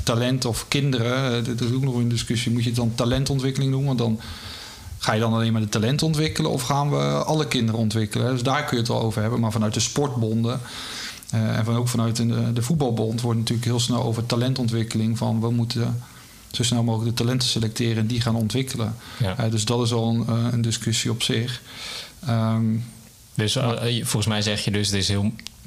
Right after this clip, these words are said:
Speaker 2: moe-, heel moeilijk, misschien wel onmogelijk om ze te selecteren.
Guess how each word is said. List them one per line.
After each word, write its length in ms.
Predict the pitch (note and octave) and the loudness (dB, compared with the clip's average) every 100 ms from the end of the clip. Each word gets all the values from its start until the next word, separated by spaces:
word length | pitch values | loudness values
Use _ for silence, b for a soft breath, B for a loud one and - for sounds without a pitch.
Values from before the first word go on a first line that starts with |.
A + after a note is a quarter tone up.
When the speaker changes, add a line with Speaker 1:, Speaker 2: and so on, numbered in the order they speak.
| - | -6
Speaker 2:
moe-, 600 | - G2+ G#2 G#2 G#2 G#2+ B2+ | 0 2 2 2 2 0 0
heel 180 | G#2 G#2 | 0 2
moeilijk, 460 | G2 G#2+ G#2+ G#2 - | 2 2 0 -2 -2
misschien 380 | G2+ G2 - G2 | 0 0 0 0
wel 100 | F2 | 2
onmogelijk 460 | F#2+ G2 G2+ F#2+ | 2 2 0 0
om 100 | G2 | 0
ze 120 | G#2 | 0
te 120 | F2+ G#2 | 0 0
selecteren. 960 | - G2 - A2 A2 B2 A#2+ C3 C#3+ | 0 -2 -2 0 2 2 2 0 -2